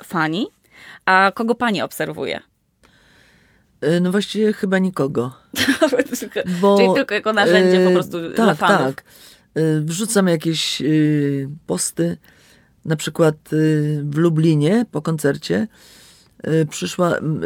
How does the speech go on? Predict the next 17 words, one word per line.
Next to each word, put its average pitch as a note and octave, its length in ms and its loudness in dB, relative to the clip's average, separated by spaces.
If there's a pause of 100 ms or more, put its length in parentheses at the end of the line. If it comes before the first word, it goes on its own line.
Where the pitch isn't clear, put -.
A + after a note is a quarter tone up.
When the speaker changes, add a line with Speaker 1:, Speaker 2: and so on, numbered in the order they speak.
Speaker 2:
bo E3 120 2
siedzę F3 280 2
i E3+ 60 2
podpisuję D#3 600 2
różne A#2 260 -2
tam D#3+ 100 -2
płyty, F3 360 2
autografy D#3 600 2
i C#3 60 0
tak C3 160 -6
dalej. - 200 -4 (420)
I - 40 -16
podeszła G3+ 360 2
taka E3 420 4
dziewczynka, D3 520 -4
miała B2+ 340 -2
może, F#2 360 -4